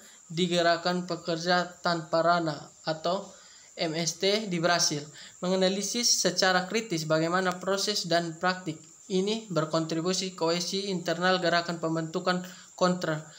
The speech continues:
hem-, he-, hegemo-, hegemonik, media alternatif, dan generasi dialog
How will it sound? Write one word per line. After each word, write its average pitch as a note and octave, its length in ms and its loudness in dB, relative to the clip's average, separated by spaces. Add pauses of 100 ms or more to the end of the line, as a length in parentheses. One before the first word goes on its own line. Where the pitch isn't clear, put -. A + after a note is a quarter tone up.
(260)
hem-, E3+ 320 2 (160)
he-, F#3+ 240 4
hegemo-, F3+ 1040 2
hegemonik, F#3 640 4 (240)
media F3 400 2
alternatif, F3 640 0
dan E3 240 0
generasi E3 560 0
dialog E3+ 400 2